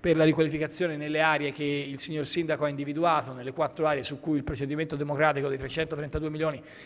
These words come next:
si è sviluppato. Insomma, c'è un lavoro molto serio, rigoroso, puntuale, che cambia il rapporto Stato-governo.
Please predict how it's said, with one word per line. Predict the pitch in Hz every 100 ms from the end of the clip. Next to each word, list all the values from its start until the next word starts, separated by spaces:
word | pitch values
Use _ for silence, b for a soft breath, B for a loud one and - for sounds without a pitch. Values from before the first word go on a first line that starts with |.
| B
si | -
è | 160
sviluppato. | 139 190 - 135 113
Insomma, | 151 - 151 135 123 B B B
c'è | - 226 226 -
un | 196 180 180
lavoro | 180 160 147 156 -
molto | 165 180 175 170 151
serio, | - - 151 139 139 151
rigoroso, | 170 156 160 139 127 135
puntuale, | - 170 156 147 113 135 - B B
che | 240 240
cambia | 233 143 - - -
il | 175
rapporto | 160 - 165 147 151
Stato-governo. | - 135 143 131 113 104 110